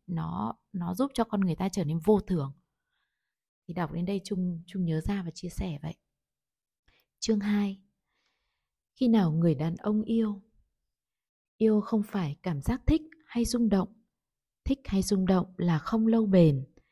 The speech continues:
Những trạng thái ấy rất khác với yêu. Yêu chỉ xuất hiện trong trái tim một người phụ nữ khi gặp gỡ một người đàn ông, người mà đem lại cho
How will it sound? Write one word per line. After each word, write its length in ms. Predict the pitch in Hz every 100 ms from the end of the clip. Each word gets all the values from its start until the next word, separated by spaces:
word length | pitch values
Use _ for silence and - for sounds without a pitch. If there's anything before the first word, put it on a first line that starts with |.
| _ _ _ _
Những 140 | 185 226
trạng 240 | 240 214 -
thái 240 | 160 156
ấy 440 | - 165 156 185 - -
rất 280 | 180 233
khác 240 | - 240 240
với 160 | 165 160
yêu. 360 | - 202 190 180 _ _ _ _ _ _ _ _ _
Yêu 180 | - 247 226
chỉ 120 | 185
xuất 220 | - 269
hiện 200 | 254 240 -
trong 200 | 254 226
trái 240 | 185 170
tim 300 | - 247 220
một 220 | 180 156
người 260 | 156 156 139
phụ 200 | - 175
nữ 320 | 147 165 247 - _
khi 140 | -
gặp 160 | 208 180 -
gỡ 140 | 170
một 280 | 240 202 -
người 240 | 160 147
đàn 240 | 135 151 139
ông, 340 | 214 214 208 - _ - - _
người 200 | 190 185
mà 160 | 160 160
đem 220 | 175 220
lại 180 | 214 -
cho 140 | -